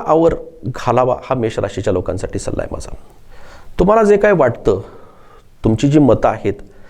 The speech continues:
ती तुमच्या पुरती मर्यादित ठेवा, त्याचं प्रदर्शन नको. तुमच्या मनात जे काय चाललंय ते प्र-, यावेळी सांगण्याची आवश्यकता नाही, विशेषतः साडेसातीमध्ये नका सांगू. शांतपणा,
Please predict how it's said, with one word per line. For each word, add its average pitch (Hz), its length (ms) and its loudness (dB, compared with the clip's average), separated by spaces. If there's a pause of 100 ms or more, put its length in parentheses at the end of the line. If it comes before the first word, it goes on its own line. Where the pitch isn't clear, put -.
(520)
ती 254 100 4
तुमच्या 240 560 0
पुरती 240 400 0
मर्यादित 127 400 2
ठेवा, - 320 -4 (540)
त्याचं 147 220 2
प्रदर्शन 143 540 0
नको. 107 280 -4 (540)
तुमच्या 113 220 0
मनात 131 260 2
जे 135 140 0
काय 131 180 2
चाललंय 104 420 2 (520)
ते 127 80 4
प्र-, - 540 -4
यावेळी 113 380 4
सांगण्याची 107 600 -2
आवश्यकता 104 420 0
नाही, 98 320 -2 (360)
विशेषतः 113 440 2
साडेसातीमध्ये 104 720 0
नका 85 240 -2
सांगू. 87 300 -4 (1000)
शांतपणा, 147 640 2